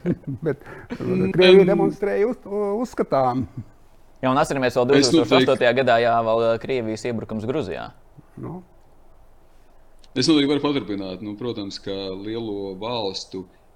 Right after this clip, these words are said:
Speaker 2: iekšpolitika, un tā skaitā arī noteikti ārējās nostājas, nu, tas nemainīs. Bet, eh, nu, tajā pašā laikā, nu, varbūt tā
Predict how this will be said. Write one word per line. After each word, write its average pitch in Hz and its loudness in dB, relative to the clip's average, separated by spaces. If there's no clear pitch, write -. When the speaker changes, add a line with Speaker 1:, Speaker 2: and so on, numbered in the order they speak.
Speaker 2:
iekšpolitika, 95 -4
un 95 -8
tā 101 -6
skaitā 101 -4
arī 98 -4
noteikti 92 -6
ārējās 98 -4
nostājas, 95 -10
nu, 101 -14
tas 98 -8
nemainīs. 104 -2
Bet, 101 0
eh, 104 2
nu, 107 0
tajā 117 4
pašā 120 2
laikā, 117 2
nu, 107 -4
varbūt 107 -4
tā 104 -2